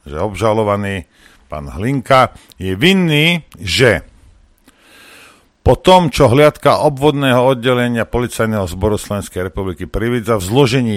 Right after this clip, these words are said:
veliteľ podpráporčík Stanislav Hrčka a člen hliadky práporčík Miroslav Čerňava bola dňa druhého októbra dvetisícdvadsať vyslaná stálou službou obvodného oddelenia P Z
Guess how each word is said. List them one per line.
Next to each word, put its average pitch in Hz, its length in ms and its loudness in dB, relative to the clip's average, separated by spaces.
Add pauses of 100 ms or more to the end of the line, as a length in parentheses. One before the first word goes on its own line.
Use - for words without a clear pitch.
veliteľ 143 840 2
podpráporčík 117 800 0
Stanislav 90 640 -8
Hrčka 120 580 -4 (240)
a - 60 -12
člen 123 340 -2
hliadky 110 540 -4
práporčík 92 720 -2
Miroslav 87 580 -6
Čerňava 110 640 0 (600)
bola 104 320 2
dňa 92 320 -4
druhého 143 320 2
októbra 110 400 -2
dvetisícdvadsať 90 800 -6
vyslaná 120 640 0
stálou 135 560 4
službou 117 640 0
obvodného 95 720 -2
oddelenia 87 400 -4
P 82 240 -4
Z 95 320 -6